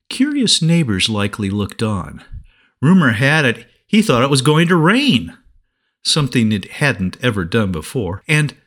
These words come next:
there in the boat was this preacher of righteousness along with his family. "Hey, how are you going to close the door?" they might have laughed.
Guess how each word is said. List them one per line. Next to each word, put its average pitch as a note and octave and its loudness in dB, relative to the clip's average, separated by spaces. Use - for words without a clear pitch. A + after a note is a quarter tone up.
there G#3 2
in A3 6
the G3 4
boat B2+ -2
was B2 0
this - -2
preacher A#2+ 0
of F2+ -6
righteousness G2 -2
along B2 2
with A#2 -2
his A2 -2
family. D#3 -2
"Hey, A3+ 0
how F#3+ -4
are - 0
you C4 4
going C4 4
to B3+ 2
close C#4 2
the B3+ 0
door?" C#4+ 2
they G3 2
might E3+ 4
have D3 2
laughed. C3+ 0